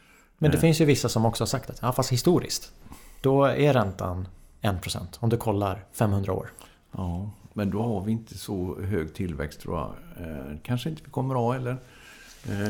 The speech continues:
Speaker 2: de, man har ju satt inflationsmål på en procent och jag tror inte realt att låntagare kommer låna ut pengar om de går minus på varje go-,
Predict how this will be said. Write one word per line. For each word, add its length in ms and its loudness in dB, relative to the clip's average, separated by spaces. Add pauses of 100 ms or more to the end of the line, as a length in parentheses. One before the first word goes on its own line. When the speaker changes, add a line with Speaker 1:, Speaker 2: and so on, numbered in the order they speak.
Speaker 2:
de, 300 -2
man 180 2
har 60 2
ju 100 0
satt 300 -2
inflationsmål 760 -2
på 280 -2
en 260 0
procent 580 -4
och 260 -6
jag 140 -4
tror 320 -2
inte 440 -2
realt 500 -2
att 140 -2
låntagare 600 -2
kommer 500 -6 (400)
låna 220 2
ut 180 -2
pengar 360 0
om 180 -2
de 140 -4
går 120 2
minus 460 -2
på 60 -8
varje 320 0
go-, 160 -2